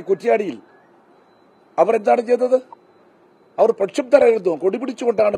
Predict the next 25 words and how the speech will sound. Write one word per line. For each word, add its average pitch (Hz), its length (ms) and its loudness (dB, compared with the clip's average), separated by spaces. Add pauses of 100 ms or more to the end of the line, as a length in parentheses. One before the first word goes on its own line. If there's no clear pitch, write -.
പാർട്ടിക്കാരായിട്ട് 180 640 -2 (1200)
അന്ന് 202 200 -2 (100)
പ്ര-, 185 160 -4 (540)
പ്രതിഷേധത്തിന്റെ 190 760 -2 (500)
അലമാലകൾ 190 500 -2
ഉയർത്തിയെന്ന 170 420 -6
കാര്യം 151 220 -8
നിങ്ങൾ 139 180 -8
ഓർക്കണം. 127 280 -12 (540)
കമ്മ്യൂണിസ്റ്റ് 262 440 -2
പാർട്ടിയിലാണ് 247 500 2
ഏറ്റവും 240 240 -2
വലിയ 220 160 2
പൊട്ടിത്തെറിയുള്ളത്. 202 600 -2 (920)
ഞങ്ങളുടെ 262 400 0
എല്ലാ 240 160 2 (100)
തെരഞ്ഞെടുപ്പും 208 520 -2
ഉണ്ടാകുമ്പോൾ 180 460 -4 (140)
ഈ - 20 -2 (100)
തരത്തിൽ 180 280 -6 (720)
ചില 180 140 0 (340)
തരത്തിലുള്ള 165 460 -6
പ്രതിഷേധങ്ങൾ 143 560 -12
ഉണ്ടാകാറുണ്ട്. 117 460 -8 (600)
അത് 339 120 -2